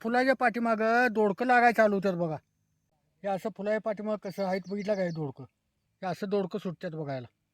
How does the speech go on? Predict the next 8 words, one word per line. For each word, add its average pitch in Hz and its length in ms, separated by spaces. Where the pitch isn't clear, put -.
हे 214 60
असं 240 400
ह्या 247 180
दोडक्या 226 360
याला 226 240
ही 226 160
दोडकं 202 300
लागल्यात. 190 300